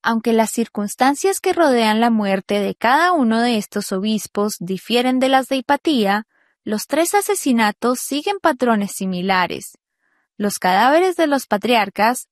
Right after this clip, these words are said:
al igual que el de Hipatía, fueron exhibidos por sus asesinos a lo largo de la Vía Canópica, la principal vía pública de Alejandría.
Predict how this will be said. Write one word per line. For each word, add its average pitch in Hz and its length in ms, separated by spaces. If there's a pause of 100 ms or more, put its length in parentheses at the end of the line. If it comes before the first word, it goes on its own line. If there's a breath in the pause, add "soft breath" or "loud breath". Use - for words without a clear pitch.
(120)
al 196 180
igual 214 360
que 277 80
el 269 100
de 277 80
Hipatía, 254 680 (340)
fueron 359 400
exhibidos 240 640
por 247 180
sus - 240
asesinos 226 840
a 208 160
lo 190 120
largo 262 340
de 370 120
la 330 160
Vía 233 280
Canópica, 190 840 (280)
la 196 140
principal 196 720
vía 233 220
pública 214 520
de 196 120
Alejandría. 196 720